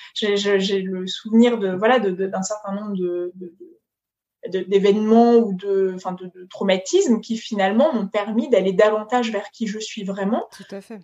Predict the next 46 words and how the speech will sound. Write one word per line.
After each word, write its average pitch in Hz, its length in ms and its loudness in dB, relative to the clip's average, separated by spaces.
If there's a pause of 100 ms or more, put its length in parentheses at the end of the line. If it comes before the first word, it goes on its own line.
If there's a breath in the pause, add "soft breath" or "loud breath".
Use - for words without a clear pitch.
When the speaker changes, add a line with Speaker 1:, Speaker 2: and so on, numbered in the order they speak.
Speaker 1:
de, 262 320 -6
de 254 120 0
m'honorer 247 560 6
encore 220 400 -2
plus, 381 200 2
Speaker 2:
Mm. - 20 0
Speaker 1:
d'être 233 220 2
encore 220 180 -4 (140)
plus - 320 -8
moi-même 226 520 4
et, 220 440 2
et 208 60 -4
d'aller 208 220 2
vers 226 200 -4
mes 233 100 4
rêves. 330 320 0 (320 soft breath)
Mais 226 80 4
sur 208 200 0
le 180 40 -6
coup, 349 200 2
c'est 302 180 0
vrai 240 180 0
qu'on 247 80 -8
se 196 80 -4
dit, « 214 100 0
Oh 202 60 0
là 190 80 0
là, 214 120 2
mon 202 160 -4
Dieu, 220 140 -2
c'est 226 140 -4
horrible, 214 560 0
c'est 214 120 -6
insupportable. » 208 960 0 (560)
Mais 220 220 0
souvent, 240 340 -2
c'est - 180 -8
derrière 220 380 2
qu'il 226 120 -2
y 202 40 -4
a - 20 -2
les 196 80 -2
plus - 100 -14
beaux 202 120 -6
cadeaux. 220 280 2
Mais 190 220 -8